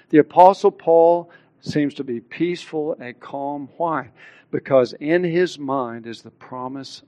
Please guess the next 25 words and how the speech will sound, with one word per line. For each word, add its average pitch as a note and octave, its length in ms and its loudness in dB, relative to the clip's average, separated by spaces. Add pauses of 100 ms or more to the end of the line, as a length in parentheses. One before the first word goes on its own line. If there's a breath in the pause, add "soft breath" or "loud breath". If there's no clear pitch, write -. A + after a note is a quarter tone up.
of A#2 180 -20
Christ. - 800 -20 (1040)
You're G3 160 -2
gonna F#3 180 -8
go B2+ 240 -4
to D#3+ 80 -2
Rome, F#3+ 540 -10 (920)
which D#3 260 2
means D#3+ 400 2
this C#3 400 4
plot D3 460 2
is D#3+ 100 -8
gonna F3 280 -8
fail. G3 560 -8 (540 soft breath)
He D3 240 4
acts C3+ 300 4
responsibly, G3 1000 -2 (140)
he D3+ 160 0
informs D3 600 -4
the C#3+ 100 -4
commander, F#3+ 800 -4 (260 soft breath)
and B2+ 140 -16
he C#3+ 140 0
takes E3 420 0
action. F#3 640 -2